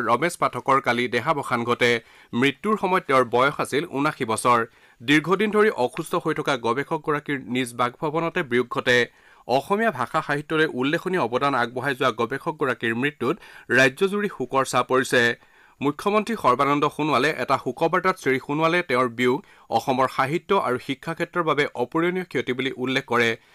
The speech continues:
আনহাতে ৰাজ্যৰ শিক্ষা আৰু স্বাস্থ্য মন্ত্ৰী ডক্টৰ হিমন্ত বিশ্ব শৰ্মায়ো ভাষাবিদগৰাকীৰ মৃত্যুত গভীৰ শোক প্ৰকাশ কৰিছে। কৰিমগঞ্জ জিলাৰ বদৰপুৰ সমষ্টিৰ কংগ্ৰেছ বিধায়ক জামালুদ্দিন আহমেদৰ যোৱা নিশা হৃদৰোগত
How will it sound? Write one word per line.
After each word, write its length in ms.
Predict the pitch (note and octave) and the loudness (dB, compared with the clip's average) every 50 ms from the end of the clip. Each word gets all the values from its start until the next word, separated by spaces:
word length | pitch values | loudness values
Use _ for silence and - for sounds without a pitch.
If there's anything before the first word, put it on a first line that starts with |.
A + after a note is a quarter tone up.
| - - - _ | -20 -20 -6 _
আনহাতে 300 | - B2 B2+ C3+ B2 C3 B2+ B2+ | 4 4 4 4 4 4 4 4
ৰাজ্যৰ 280 | B2+ A#2 A2 C#3 B2+ - - | 4 4 4 2 2 2 2
শিক্ষা 280 | - E3 - - - G#3 F#3 | -2 -4 -4 0 0 2 2
আৰু 100 | C#3 C3 C3+ - | 2 0 -2 -2
স্বাস্থ্য 280 | - C3 A#2+ - - D#3+ D#3 | -2 -4 -4 -2 -4 -4 -2
মন্ত্ৰী 180 | E3+ E3+ E3+ F3 D3+ | -2 -2 -2 -2 -2
ডক্টৰ 260 | B2+ - _ C#3+ C3+ B2+ - | -4 -2 _ 0 0 0 0
হিমন্ত 260 | C3+ B2 B2+ B2 - C3+ C3+ | -2 -4 -4 -4 -4 -4 -6
বিশ্ব 140 | C3+ - - C#3+ C3 - | -6 -6 -4 -4 -4 0
শৰ্মায়ো 420 | - C3 C3+ C#3+ D3+ A#2+ G#2+ A2 E3 A#3+ - - - _ _ _ _ - | 2 2 2 2 0 0 0 0 0 0 -2 -8 -20 _ _ _ _ -8
ভাষাবিদগৰাকীৰ 920 | G#2 - C3 - - E3 D#3+ F#3+ G3+ F3+ F3 F#3+ F#3+ F#3+ - F#3+ D#3+ B2+ | -4 -2 -2 0 0 -2 -2 -2 -4 -2 -2 -2 0 0 0 -2 0 0
মৃত্যুত 280 | B2+ B2+ - - D#3+ D3 B2 C3 | -2 -2 -2 -4 -6 -6 -4 -4
গভীৰ 260 | C#3 B2 - D3 F3+ F3+ | -4 -2 -2 -2 -2 -2
শোক 100 | F#3 F#3+ - - | -2 -4 -4 -4
প্ৰকাশ 240 | B2+ A#2+ B2+ A#2+ - - | -4 -2 -2 -2 -2 -2
কৰিছে। 320 | B2 B2+ B2 - - C3 B2+ B2+ A#2+ - - _ _ _ _ _ _ _ _ _ _ _ _ _ _ _ _ _ _ _ _ _ _ _ - _ - - _ - - | -2 -2 -2 2 2 4 4 4 2 0 -6 _ _ _ _ _ _ _ _ _ _ _ _ _ _ _ _ _ _ _ _ _ _ _ -20 _ -20 -20 _ -4 2
কৰিমগঞ্জ 520 | D#3+ D#3 E3 F#3 G#3 G#3+ G#3+ A#3+ A#3+ A#3 | 4 6 6 6 6 4 2 2 2 2
জিলাৰ 220 | A3+ A#3 A#3 A#3 A3 D#3+ | 2 2 4 4 4 4
বদৰপুৰ 400 | B2+ C3 C3 C#3+ D3+ D3 - F#3 F3 | 2 4 4 4 4 4 4 2 2
সমষ্টিৰ 360 | F3+ E3+ E3+ E3 - E3+ D#3+ D3 - | 2 0 -2 0 0 0 0 2 2
কংগ্ৰেছ 300 | A#2+ A#2+ B2 B2+ C#3 B2+ A#2+ B2+ | 2 2 2 2 0 0 0 -2
বিধায়ক 340 | C#3 C#3 B2 A#2 B2 D#3+ F3 B2+ A2 | -2 0 2 4 4 4 2 2 2
জামালুদ্দিন 500 | A#2 B2 C3+ D3 E3+ E3+ E3+ F3+ G3 E3+ | 2 4 4 2 0 0 -2 -2 0 0
আহমেদৰ 380 | C#3+ A#2 A#2+ C3 C3 C3 D3 C#3 A#2 | 0 0 2 2 2 2 2 2 2
যোৱা 140 | B2+ B2+ B2+ C3 | 2 2 2 2
নিশা 180 | A#2+ - C#3+ C3+ - | 0 0 -2 -4 -2
হৃদৰোগত 460 | - C#3+ C3+ C#3 D3 E3 - F#3+ F#3 | -4 -4 -4 -4 -6 -2 -2 0 0